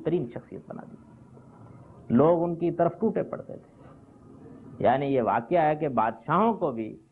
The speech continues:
वो इज़्ज़त मैसर नहीं आई जो इस वाक़े के बाद उनको मैसर आ गई। वो ख़ुद लिखते हैं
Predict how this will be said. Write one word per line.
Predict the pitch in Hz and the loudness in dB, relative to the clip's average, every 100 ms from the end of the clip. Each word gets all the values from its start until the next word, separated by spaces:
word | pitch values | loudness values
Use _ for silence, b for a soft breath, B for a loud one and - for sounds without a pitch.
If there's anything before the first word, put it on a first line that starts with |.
| - | -10
वो | 127 131 | -4 -4
इज़्ज़त | 127 165 190 | -2 -2 -2
मैसर | 147 143 - 160 | 0 -2 0 0
नहीं | 147 151 | 0 2
आई | 147 151 | 2 4
जो | 156 | 2
इस | 170 | 2
वाक़े | 143 127 143 | 2 0 -4
के | 131 | -6
बाद | 127 | -6
उनको | 123 117 | -8 -10
मैसर | 104 90 - - | -10 -10 -10 -12
आ | - | -12
गई। | 80 - - B B B | -14 -18 -20 B B B
वो | 120 131 | 0 2
ख़ुद | - 196 | 2 2
लिखते | 175 170 190 | 2 0 -2
हैं | 151 127 - | 0 -2 -6